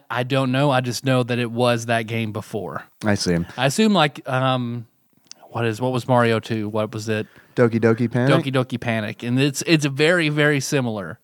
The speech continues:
Speaker 1: So I assume this is basically, that's
Speaker 2: Wait,
Speaker 1: why
Speaker 2: wait,
Speaker 1: he
Speaker 2: wait, wait,
Speaker 1: controls
Speaker 2: wait,
Speaker 1: so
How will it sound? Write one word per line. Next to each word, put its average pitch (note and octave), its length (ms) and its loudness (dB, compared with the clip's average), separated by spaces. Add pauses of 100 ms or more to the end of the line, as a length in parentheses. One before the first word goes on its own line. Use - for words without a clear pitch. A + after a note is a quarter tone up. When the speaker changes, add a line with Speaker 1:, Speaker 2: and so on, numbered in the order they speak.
(180)
Speaker 1:
So C#3 180 0
I C3 100 6
assume D#3 280 4
this C3+ 200 0
is A#2 80 -8
basically, B2 680 -2
that's - 240 -20
Speaker 2:
Wait, D3 220 2
Speaker 1:
why C#3+ 140 2
Speaker 2:
wait, B2+ 60 -2
Speaker 1:
he A#2+ 100 2
Speaker 2:
wait, A#2 100 2
wait, A#2 60 2
Speaker 1:
controls C3+ 320 2
Speaker 2:
wait, C#3 120 2
Speaker 1:
so - 20 0